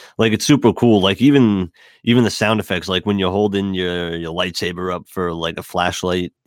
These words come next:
like, and you, if you move around really fast, you can hear your lightsaber swooshing and stuff. Uh, you know, just little details like that, you know, r-, really add to the experience and stuff. And, uh,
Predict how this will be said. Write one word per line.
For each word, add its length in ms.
like, 300
and 120
you, 320
if 140
you 80
move 260
around 300
really 220
fast, 500
you 20
can 140
hear 160
your 140
lightsaber 420
swooshing 500
and 100
stuff. 460
Uh, 340
you 120
know, 80
just 280
little 200
details 580
like 200
that, 340
you 140
know, 260
r-, 80
really 320
add 220
to 60
the 160
experience 680
and 100
stuff. 360
And, 100
uh, 220